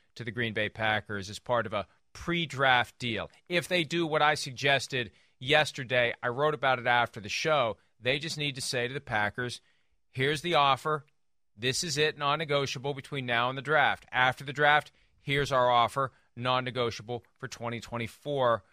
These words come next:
and or twenty twenty-five. But you want to take this before the draft? Here it is." Put one of those second-round picks on the table and maybe up to a second-round pick in twenty-five, maybe a little something in twenty-four,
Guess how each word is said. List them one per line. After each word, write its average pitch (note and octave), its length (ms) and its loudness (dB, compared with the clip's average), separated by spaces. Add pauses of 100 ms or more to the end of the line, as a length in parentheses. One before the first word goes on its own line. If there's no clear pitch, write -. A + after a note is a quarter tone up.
(160)
and B2 200 -6
or A#2+ 120 -4
twenty A#2 300 -8
twenty-five. G#2+ 720 -2 (100)
But G#2+ 180 -6 (340)
you C3 160 -6
want C#3 200 0
to - 160 -10
take D3+ 240 -4
this D#3 440 -4 (180)
before C3+ 280 -8
the B2+ 80 -10
draft? D3+ 500 4 (240)
Here D3+ 260 0
it C#3 80 0
is." A#2 340 -6 (320)
Put D3+ 200 2
one D#3+ 100 2
of D3+ 80 2
those D3+ 140 2
second-round C#3+ 440 0
picks C#3+ 240 -4
on C3+ 140 -2
the B2+ 60 -6
table B2+ 480 0 (200)
and B2+ 180 -2
maybe C3+ 300 2
up - 220 -2
to C3+ 140 -4
a B2 40 -2
second-round A#2+ 540 -2
pick B2 260 -6
in A#2 80 -10
twenty-five, C3+ 840 2 (500)
maybe C3+ 280 2
a C#3 40 4
little C3+ 180 0
something C3+ 360 -2
in B2+ 100 -4
twenty-four, B2+ 800 0